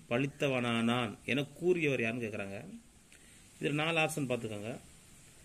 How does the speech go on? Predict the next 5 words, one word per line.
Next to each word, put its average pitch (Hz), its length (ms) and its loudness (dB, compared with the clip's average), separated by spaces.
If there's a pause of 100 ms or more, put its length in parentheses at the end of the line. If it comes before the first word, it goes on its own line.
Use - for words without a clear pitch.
(540)
பாரதிதாசனார், 147 960 2
பாரதியார், 135 720 2 (200)
திருவி 143 380 2
கல்யாண 139 420 0 (120)
சுந்தரனார், 131 600 0